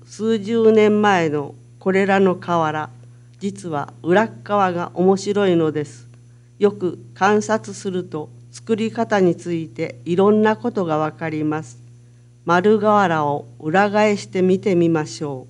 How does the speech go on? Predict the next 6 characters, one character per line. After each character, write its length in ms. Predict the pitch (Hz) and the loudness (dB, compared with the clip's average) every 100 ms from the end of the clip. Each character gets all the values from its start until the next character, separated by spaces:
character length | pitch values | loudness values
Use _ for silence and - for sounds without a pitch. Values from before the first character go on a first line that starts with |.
| - | -20
う。 40 | - - - - - - - - - - - - | -20 -20 -20 -20 -20 -20 -20 -20 -20 -20 -14 0
ま 160 | 208 | 0
ず 160 | 175 156 | 0 -2
全 320 | 170 202 208 | 2 2 2
体 400 | 202 196 175 160 | 0 0 2 2
に 220 | 156 - | 0 -2